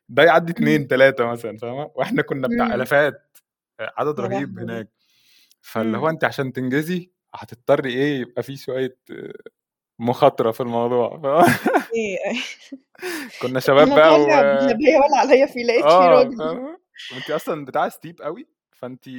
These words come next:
Speaker 2: إمم.
Speaker 1: بتحاولي تتسلقي كده بال-، ب-، واخدة بالِك عشان ما لو وقعتِ ليلة طبعا، فاهمة؟
Speaker 2: طبعا، آه.
Speaker 1: ب-، بتلاقي حد وقع من فوقيكِ. <laughs>
Speaker 2: يا لهوي!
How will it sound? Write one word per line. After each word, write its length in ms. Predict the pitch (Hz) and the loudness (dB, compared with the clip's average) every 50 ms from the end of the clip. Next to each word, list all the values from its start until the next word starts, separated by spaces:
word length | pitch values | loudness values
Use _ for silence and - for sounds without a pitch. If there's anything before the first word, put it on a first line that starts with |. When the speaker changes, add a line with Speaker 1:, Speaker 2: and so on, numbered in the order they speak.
| 123 - - | -16 -12 -10
Speaker 2:
إمم. 200 | 208 214 214 202 | -8 -6 -6 -8
Speaker 1:
بتحاولي 520 | - - 185 - - 123 143 156 170 160 151 | -10 -12 -14 -12 -8 -8 -8 -8 -8 -12 -14
تتسلقي 580 | - 131 113 113 - - 120 113 135 143 _ _ | -14 -14 -16 -16 -14 -14 -12 -12 -12 -14 _ _
كده 180 | - 143 160 151 | -18 -16 -16 -16
بال-، 420 | 123 113 110 110 113 113 113 - | -16 -16 -18 -16 -16 -18 -20 -20
ب-، 320 | _ _ _ - - - 120 | _ _ _ -20 -14 -10 -8
واخدة 240 | 131 - - 127 | -8 -8 -6 -4
بالِك 180 | 127 143 160 - | -4 -4 -4 -6
عشان 180 | 196 - - 120 | -10 -14 -14 -12
ما 160 | 120 120 113 | -10 -10 -8
لو 280 | 110 110 107 110 113 | -8 -8 -8 -8 -6
وقعتِ 300 | 113 120 143 151 147 - | -4 -2 -2 -2 -4 -6
ليلة 580 | 139 127 127 127 120 120 123 147 180 180 156 139 | -12 -14 -12 -12 -8 -6 -4 -2 0 0 0 0
طبعا، 360 | - 151 156 156 143 123 123 120 | 0 0 -2 -2 -2 -6 -8 -10
فاهمة؟ 320 | 151 139 143 165 214 262 _ _ - - - - - | -10 -10 -10 -10 -12 -16 _ _ -20 -20 -20 -16 -12
Speaker 2:
طبعا، 380 | - 190 190 190 180 175 175 170 | -10 -10 -10 -10 -10 -12 -12 -12
آه. 300 | 170 180 185 180 180 180 | -12 -12 -12 -12 -8 -4
Speaker 1:
ب-، 180 | 123 131 135 120 | -2 -2 -2 -2
بتلاقي 200 | 117 - 160 170 | 0 2 4 4
حد 160 | - 180 165 | 4 4 4
وقع 140 | 180 196 185 | 4 4 4
من 120 | 170 175 - | 4 0 -4
فوقيكِ. 420 | - 156 160 165 156 - _ _ - | -10 -10 -10 -10 -10 -14 _ _ -8
<laughs> 640 | - - - - - 494 480 349 - - _ _ _ _ _ _ 220 | -8 -8 -6 -4 -4 -4 -4 -4 -8 -12 _ _ _ _ _ _ -14
Speaker 2:
يا 140 | 202 196 | -12 -10
لهوي! 440 | 185 185 180 180 170 165 170 185 277 | -10 -10 -10 -12 -14 -14 -14 -16 -16